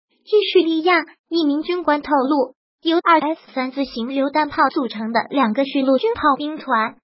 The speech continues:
于近日在戴尔祖尔省附近区域驻扎。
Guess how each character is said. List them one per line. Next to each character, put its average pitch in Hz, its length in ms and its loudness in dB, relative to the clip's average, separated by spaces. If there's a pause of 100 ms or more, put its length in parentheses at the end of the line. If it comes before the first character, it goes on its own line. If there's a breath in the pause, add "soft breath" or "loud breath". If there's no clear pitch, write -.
(300)
于 269 160 -2
近 320 260 -6
日 311 200 -4
在 330 160 0
戴 320 200 2
尔 277 220 4
祖 277 140 -8
尔 277 260 0
省 269 260 -2
附 - 160 -10
近 320 220 0
区 320 160 -2
域 320 160 2
驻 302 180 0
扎。 320 300 -2